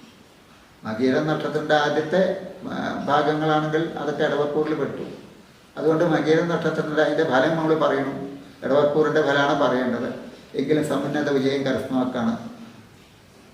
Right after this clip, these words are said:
അതായത്, ഇടവക്കൂറാണോ മിഥുനക്കൂറാണോ ചോദിക്കാറുണ്ടല്ലോ. അപ്പം മിഥുനക്കൂറല്ല, ഇടവക്കൂർ പോലെയാണ്.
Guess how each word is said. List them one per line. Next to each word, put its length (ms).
അതായത്, 380
ഇടവക്കൂറാണോ 720
മിഥുനക്കൂറാണോ 680
ചോദിക്കാറുണ്ടല്ലോ. 680
അപ്പം 240
മിഥുനക്കൂറല്ല, 680
ഇടവക്കൂർ 460
പോലെയാണ്. 460